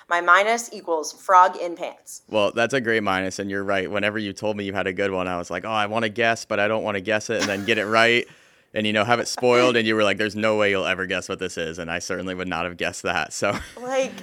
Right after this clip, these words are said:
Speaker 1: I just don't, in my mind, it's blown. I don't know how that happened.
Speaker 2: Yeah, but at
Speaker 1: Mm.
Speaker 2: least when it happened, you were probably like, "Oh, boom, that's my minus for the week." So something good came out of it.
Speaker 1: Yes.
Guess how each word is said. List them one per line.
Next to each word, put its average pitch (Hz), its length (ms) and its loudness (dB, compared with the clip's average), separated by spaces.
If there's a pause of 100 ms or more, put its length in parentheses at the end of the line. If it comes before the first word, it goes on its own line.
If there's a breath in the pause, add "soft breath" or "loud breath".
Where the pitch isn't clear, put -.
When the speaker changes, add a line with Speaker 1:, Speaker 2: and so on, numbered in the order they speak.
(180)
Speaker 1:
I 254 120 -4
just 254 400 -10
don't, 185 300 4
in 185 360 -4
my 196 140 4
mind, 160 560 -2
it's - 180 -14
blown. 160 400 -2
I 165 60 -4
don't 180 120 -4
know 190 120 2
how 175 160 -2
that 143 120 -4
happened. - 520 -12 (160)
Speaker 2:
Yeah, 170 160 4
but 196 100 6
at 143 60 6
Speaker 1:
Mm. 135 40 0
Speaker 2:
least 160 220 -2
when 185 140 0
it 117 60 -2
happened, 131 280 -2
you 113 60 -2
were 110 80 -4
probably 104 220 0
like, 104 140 -2
"Oh, 151 200 2 (120)
boom, 98 260 0
that's 95 180 -2
my 104 80 0
minus 90 340 -4
for 90 100 -8
the 85 80 -8
week." 82 220 -10
So 104 140 -8
something 135 280 -2
good 87 160 -8
came 190 140 2
out - 120 -2
of 73 120 -6
it. 73 40 -6
Speaker 1:
Yes. - 200 -10